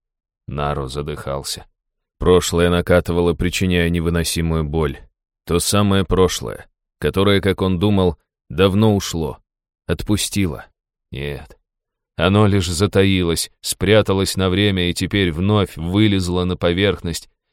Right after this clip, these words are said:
напомнив о себе даже болью в спине, где давным-давно не было никакого горба и не осталось ни одного шрама от брошенных камней.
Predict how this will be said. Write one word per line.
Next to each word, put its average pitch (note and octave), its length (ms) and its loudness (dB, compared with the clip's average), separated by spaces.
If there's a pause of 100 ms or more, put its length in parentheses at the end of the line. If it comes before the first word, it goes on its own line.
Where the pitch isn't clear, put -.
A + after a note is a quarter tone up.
напомнив A2+ 600 4
о A2 60 6
себе A2 320 2
даже F#2+ 280 2
болью F#2+ 380 0
в - 60 -4
спине, A2 440 0
где E2+ 200 -2
давным-давно G2+ 680 4
не A2+ 220 4
было F#2+ 180 0
никакого F2 560 0
горба F2 540 2 (380)
и F2 120 2
не A2 100 4
осталось A2 540 2
ни G#2 80 -2
одного G2+ 400 0
шрама G2 460 2
от D#2+ 80 -4
брошенных E2 500 -2
камней. D2 520 -4